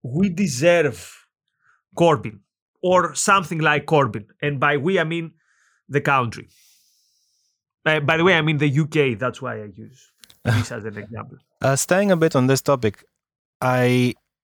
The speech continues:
Speaker 2: before going back to the book, I wanted to ask, today's politics, <sighs>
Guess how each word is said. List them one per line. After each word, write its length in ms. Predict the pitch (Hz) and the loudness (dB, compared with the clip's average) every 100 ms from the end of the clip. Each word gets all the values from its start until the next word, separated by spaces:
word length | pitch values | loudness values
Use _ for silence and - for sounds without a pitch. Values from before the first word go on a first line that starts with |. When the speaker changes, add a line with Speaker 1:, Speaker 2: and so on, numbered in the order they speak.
| _ - | _ -10
Speaker 2:
before 260 | 117 - 135 | -8 0 0
going 220 | 127 123 | 2 2
back 220 | 120 120 | 2 0
to 180 | - 113 | 0 2
the 100 | 107 | 2
book, 320 | 110 110 - _ _ _ _ - | 0 -2 -4 _ _ _ _ -2
I 140 | 117 | 0
wanted 360 | 120 156 165 - - | 2 0 -2 -8 -2
to 140 | 131 | 2
ask, 420 | 131 113 110 - _ _ _ _ _ _ _ _ _ _ _ - | 4 4 0 -4 _ _ _ _ _ _ _ _ _ _ _ -4
today's 320 | 143 165 180 | 0 2 2
politics, 640 | - 160 151 151 - - - _ _ _ _ _ _ _ _ _ _ _ _ _ | 2 2 2 -2 -4 -8 -14 _ _ _ _ _ _ _ _ _ _ _ _ _
<sighs> 60 | - | -10